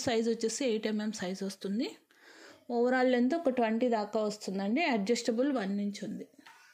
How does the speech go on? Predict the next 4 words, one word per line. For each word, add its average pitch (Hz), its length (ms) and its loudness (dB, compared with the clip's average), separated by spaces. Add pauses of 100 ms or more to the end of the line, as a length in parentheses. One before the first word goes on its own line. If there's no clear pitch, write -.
(1160)
Single 294 340 2
piece 277 300 0
available, 226 480 0 (100)
కావాలి 226 360 2